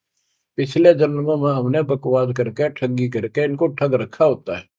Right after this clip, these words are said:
और फिर वो छाती में बैठ के लेंगे सारा और देना पड़े। तुमने उस दरगाह का मैल नहीं देखा,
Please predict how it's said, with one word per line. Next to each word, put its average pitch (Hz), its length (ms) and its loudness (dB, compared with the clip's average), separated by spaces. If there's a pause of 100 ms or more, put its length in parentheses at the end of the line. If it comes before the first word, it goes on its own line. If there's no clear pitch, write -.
(1080)
और 127 180 -6
फिर 151 320 2
वो 160 200 0
छाती 151 480 0
में 156 180 0
बैठ 147 240 -2
के 151 140 2
लेंगे 135 400 0
सारा 113 420 -8 (960)
और 117 100 -2
देना 127 380 2
पड़े। 127 300 -2 (1300)
तुमने 156 280 2
उस 135 120 0
दरगाह 139 380 0
का 135 200 0
मैल 139 280 0
नहीं 117 180 -4
देखा, 165 540 -4